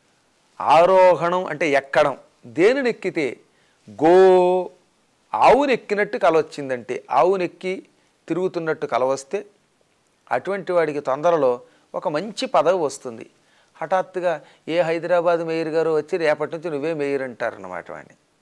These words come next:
వీడు హాయిగా మేయరో లాయరో అయి సుఖంగా బతుకుతాడు. వృష ఎద్దునెక్కినట్టు కలొచ్చిన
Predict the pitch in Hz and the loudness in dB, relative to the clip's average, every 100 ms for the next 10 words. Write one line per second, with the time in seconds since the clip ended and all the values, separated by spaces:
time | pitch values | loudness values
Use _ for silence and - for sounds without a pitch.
0 | _ _ - 214 175 139 131 151 180 151 | _ _ -10 -4 -2 -2 -2 -6 -6 -6
1 | 131 131 190 214 147 131 147 156 156 127 | -4 -6 -6 -4 -4 -4 -6 -6 -10 -10
2 | 151 120 101 92 87 - _ _ _ _ | -10 -8 -10 -12 -14 -16 _ _ _ _
3 | _ _ _ - 113 147 151 185 180 180 | _ _ _ -14 -4 -2 0 4 6 4
4 | 185 180 143 139 175 143 247 269 - - | 0 -6 -6 0 0 0 -2 -2 -4 -4
5 | 214 202 202 175 156 147 - 139 117 | -4 -2 -2 0 0 -2 -6 -4 -6